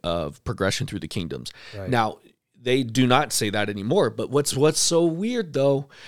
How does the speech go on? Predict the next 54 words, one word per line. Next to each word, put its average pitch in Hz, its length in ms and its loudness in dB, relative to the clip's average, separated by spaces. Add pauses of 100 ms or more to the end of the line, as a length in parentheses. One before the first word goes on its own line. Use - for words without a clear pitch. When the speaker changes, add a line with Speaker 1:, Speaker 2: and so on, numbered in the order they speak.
(140)
Speaker 1:
is 110 220 0
let's 139 220 4
say 135 520 2 (460)
you 127 320 2
get 123 220 4
a 123 60 4
celestial 113 440 0
body, 127 360 4
but 101 120 -4
it's 92 160 -4
not 104 200 -2
yet 101 280 0 (100)
the 107 220 -8
glory 113 640 0
of 101 220 -10
Jesus's. 92 880 -2
Speaker 2:
Mm-hmm. 107 420 -10 (100)
Speaker 1:
They 147 220 4
do 131 280 2
still 123 320 2
teach - 400 0
you 110 100 -4
progress 107 540 -4
within 123 560 -4
the 95 80 -6
kingdom. - 520 -12 (260)
Speaker 2:
Right. 92 180 -8
Speaker 1:
So 143 80 8
I 131 80 8
guess 151 220 4
the 151 100 0
goal 131 240 6
is, 110 100 0
like, 117 240 0
it, 139 220 2
it, 139 140 2
just - 240 0
get 196 120 6
a 214 60 2
celestial 185 400 0
body, 123 380 -4
just - 340 -6
get 185 240 0
there, 120 360 -2 (360)
keep 175 220 -4
your 208 80 -6
covenant, 160 440 0
stay 165 220 2
in 165 80 0
the 156 80 -4
church, 147 300 -4
all 131 140 4
that 123 180 -4
stuff. 120 160 -2